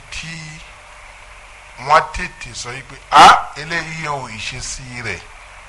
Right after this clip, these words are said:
ó ti jáde kúrò nínú Islam, ó ti di kèfèrí," bí Khomeini.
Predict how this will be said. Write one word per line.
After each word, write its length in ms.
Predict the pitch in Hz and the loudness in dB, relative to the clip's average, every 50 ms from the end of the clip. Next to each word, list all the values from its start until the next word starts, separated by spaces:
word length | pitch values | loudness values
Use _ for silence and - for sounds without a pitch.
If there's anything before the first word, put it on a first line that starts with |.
| - - - | -20 -16 -10
ó 100 | - 127 | -8 -8
ti 140 | - - 135 123 113 104 - | -8 -8 -12 -14 -16 -2 4
jáde 280 | 143 - 123 123 127 120 | 6 6 6 6 2 -4
kúrò 260 | - - - 131 123 | -8 -10 -10 -10 -8
nínú 160 | 117 117 123 | -8 -8 -10
Islam, 400 | 113 - - 117 110 110 107 104 | -10 -8 -6 -6 -4 -4 -6 -8
ó 80 | 110 117 | -10 -12
ti 160 | - - - | -12 -14 -16
di 100 | - 110 | -18 -16
kèfèrí," 480 | - - - - - - 90 87 90 95 98 - - - - - - - | -16 -16 -16 -14 -14 -14 -14 -14 -14 -16 -18 -20 -20 -20 -20 -20 -20 -18
bí 200 | 110 110 120 110 113 - | -14 -14 -14 -14 -14 -14
Khomeini. 560 | - 107 104 101 104 117 120 127 131 131 | -14 -14 -12 -12 -10 -10 -10 -10 -12 -12